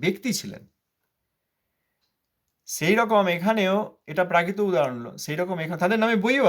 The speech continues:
আছে, সেখানে ব্যক্তি আর বইয়ের মধ্যে পার্থক্য রয়েছে, কিন্তু ওই ব্যক্তিটি এইসব তত্ত্বগুলি দিয়েছেন বলে তাঁর বইয়ের নামই তার নাম হয়ে গেছে। সেরকম অপ্রাকৃতে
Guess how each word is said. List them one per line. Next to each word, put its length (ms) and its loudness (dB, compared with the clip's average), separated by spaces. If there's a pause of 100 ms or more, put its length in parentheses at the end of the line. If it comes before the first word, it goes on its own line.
আছে, 160 -8 (1300)
সেখানে 280 0
ব্যক্তি 300 -2
আর 120 4
বইয়ের 240 0
মধ্যে 240 -4
পার্থক্য 400 -2
রয়েছে, 280 -2
কিন্তু 280 0
ওই 140 0
ব্যক্তিটি 340 -4 (100)
এইসব 280 -4
তত্ত্বগুলি 460 -6
দিয়েছেন 280 -4
বলে 120 -4 (100)
তাঁর 200 2
বইয়ের 280 0
নামই 260 0
তার 220 2
নাম 180 -8
হয়ে 160 -16
গেছে। 180 -20 (1040)
সেরকম 320 2 (140)
অপ্রাকৃতে 440 -2